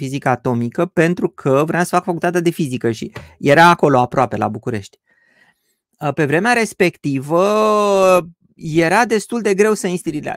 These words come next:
să intri angajat la Institut de Fizică Atomică și se dădeau concursuri, știi?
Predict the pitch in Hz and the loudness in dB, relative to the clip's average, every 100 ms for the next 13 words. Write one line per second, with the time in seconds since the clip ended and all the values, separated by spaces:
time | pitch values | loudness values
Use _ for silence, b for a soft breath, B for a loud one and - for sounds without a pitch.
0 | 143 139 151 156 170 156 151 - - 135 | -6 -6 -8 -8 -6 -8 -8 -12 -8 -4
1 | 135 127 143 131 127 131 127 123 113 110 | -4 -4 -4 -4 -8 -10 -8 -8 -12 -10
2 | 113 110 117 95 - 101 - - 139 151 | -10 -6 -6 -6 -10 -12 -8 -6 -4 -2
3 | 196 196 190 - 151 - - - _ _ | -2 -2 -6 -2 -2 -4 -12 -14 _ _
4 | _ _ _ - 202 | _ _ _ -8 -8